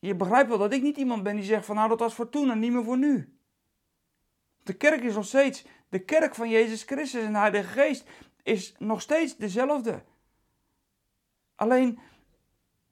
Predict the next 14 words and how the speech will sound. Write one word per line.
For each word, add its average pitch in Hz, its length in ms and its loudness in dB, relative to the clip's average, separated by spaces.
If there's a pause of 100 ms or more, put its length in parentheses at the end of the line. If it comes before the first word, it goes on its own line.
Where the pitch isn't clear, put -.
zou 254 220 2
het 320 100 0
dan 277 120 2
kunnen 254 260 -2
zijn 262 440 0 (840)
dat 233 220 6
het 226 100 0
alleen 262 260 4
maar 277 100 4
voor 208 120 -2
hele 320 240 2
specifieke 285 720 -4
mensen 254 400 0
is? - 360 -12